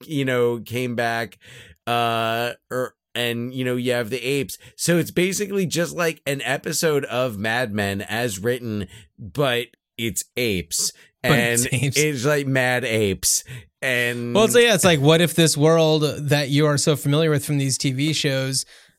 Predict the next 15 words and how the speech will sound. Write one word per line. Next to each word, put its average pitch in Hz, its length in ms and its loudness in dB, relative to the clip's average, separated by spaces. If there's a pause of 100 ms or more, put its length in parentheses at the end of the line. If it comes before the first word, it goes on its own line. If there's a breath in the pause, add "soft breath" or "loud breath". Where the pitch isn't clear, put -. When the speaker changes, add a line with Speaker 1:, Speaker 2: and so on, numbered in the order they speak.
(340 soft breath)
Speaker 2:
took 175 260 2
place 160 320 2
in 156 320 4
the 143 120 2
universe 143 720 0
of 139 140 -4
Planet 135 260 0
of 127 40 -2
the 131 160 0
Apes, 139 280 0
and 139 360 0
there 131 320 0
are 127 420 -2
perhaps 123 720 -2 (380 soft breath)
some 127 540 -2